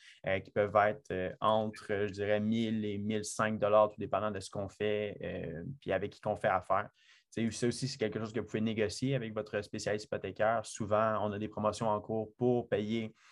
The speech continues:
ben, les frais de notaire ou les frais d'évaluation. Fait que c'est quelque chose aussi qui est à magasiner. Ensuite de ça, si on a un prêt qui est assuré, euh, donc avec la S C H L, il faut savoir qu'au notaire,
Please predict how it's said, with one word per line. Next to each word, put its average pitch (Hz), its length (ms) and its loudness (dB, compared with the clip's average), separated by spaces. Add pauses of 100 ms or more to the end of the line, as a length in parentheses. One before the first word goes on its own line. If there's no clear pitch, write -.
(160)
ben, 123 120 6
les 127 120 4
frais 123 160 2
de 127 60 2
notaire 110 520 4
ou 113 80 -2
les 139 160 4
frais 117 400 -2
d'évaluation. 101 880 0 (380)
Fait 98 80 0
que 101 60 -4
c'est 101 100 -6
quelque 95 180 -2
chose 110 220 -2
aussi 117 240 -4
qui 127 140 0
est 117 160 -2
à 107 80 4
magasiner. 101 600 0 (920)
Ensuite 135 340 4
de 107 160 2
ça, 127 160 2
si 139 160 -2
on 147 140 4
a 135 60 8
un 120 100 6
prêt 139 260 0
qui 139 120 -2
est 113 160 -2
assuré, 127 560 2 (580)
euh, 92 500 4
donc 98 200 0
avec 101 180 0
la - 200 0
S 104 200 -2
C 117 80 0
H 95 300 0
L, 143 120 2
il 139 40 -6
faut 117 100 -4
savoir 131 480 4
qu'au 135 160 6
notaire, 120 680 2